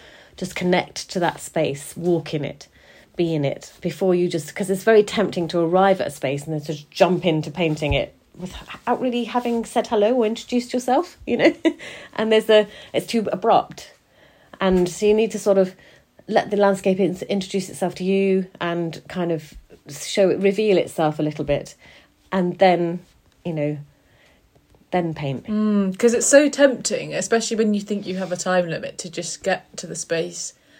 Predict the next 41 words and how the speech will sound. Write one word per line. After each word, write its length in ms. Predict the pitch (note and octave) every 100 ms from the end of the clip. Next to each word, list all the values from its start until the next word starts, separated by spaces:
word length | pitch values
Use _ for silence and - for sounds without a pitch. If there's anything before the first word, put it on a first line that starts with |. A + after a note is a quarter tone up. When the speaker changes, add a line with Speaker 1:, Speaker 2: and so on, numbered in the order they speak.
| _ _
Speaker 2:
and 240 | G#3 F#3 E3
dive 320 | G3 F3+ E3
straight 300 | - F3+ E3
into 300 | E3 D#3 E3
Speaker 1:
Yes, 140 | F3
Speaker 2:
drawing. 300 | E3 D#3 B2
Speaker 1:
for 60 | A#2+
sure. 280 | - F3 D3+
Yeah, 140 | - E3
yeah. 220 | D#3+ D#3+ D#3 - - - - _ - - -
Speaker 2:
And 140 | G3
I 60 | G#3+
do 200 | G#3+ D#4+
think, 380 | D4 B3+ F#3 - - _ _ _
yeah, 420 | - G3+ G3+ F3 C#3+
in, 180 | F#3+ F3+
in 120 | A3+
terms 320 | G3 A3 G3 F#3
of 200 | F3 -
jumping 400 | A3 G#3+ G3 E3+
in, 100 | E3+
you 60 |
do 180 | D#3 F#3+
have 120 | F3+
to 60 | -
jump 240 | E3+ D#3
in, 200 | D#3+ D3+
but 120 | D3 C#3
I, 220 | F3 F3+ G3+
I 40 |
found 320 | F#3+ G3 G3 F3+
that 160 | -
so 840 | - - F3+ E3 D#3+ D#3+ D#3 D#3 D3 _ _ _
actually 400 | - F3 - F3
inspiring, 480 | D#3+ D#3+ E3+ D#3+ D3+
what 140 | D3+ D#3
you 100 | D#3
were 60 |
telling 500 | D#3 F3 D#3 D#3 D3+ D3 -
us 160 | F3 E3
about, 400 | E3 D3 B2 -